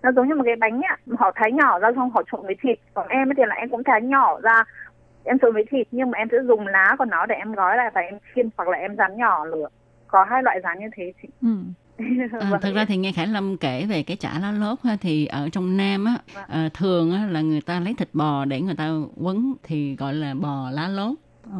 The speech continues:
Speaker 3: Ờ,
Speaker 1: Dạ vâng.
Speaker 3: bò lá lốt. Thành ra, ờ, nếu mà những người trong Nam như Tố Kim ha, nghe nói đến chả lá lốt thì mình cứ trong đầu cứ nghĩ là, ờ, thịt bò,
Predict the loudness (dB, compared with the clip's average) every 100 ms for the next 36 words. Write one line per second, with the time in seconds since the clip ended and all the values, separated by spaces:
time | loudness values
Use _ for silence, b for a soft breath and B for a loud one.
0 | -4 0 2 2 0 -2 -16 -20 -6 -2
1 | 0 0 0 -2 -2 -2 0 -2 -4 B
2 | B -2 0 4 4 4 4 2 2 0
3 | 0 0 0 -2 -2 -6 -4 -2 0 0
4 | 0 -2 -4 -2 -2 -2 -2 -2 0 0
5 | 0 -2 -2 -2 -2 -2 -2 0 2 0
6 | -2 -4 -4 -2 -2 -2 -2 -2 -2 -4
7 | -6 -2 0 0 0 -4 -6 -8 -2 0
8 | 2 0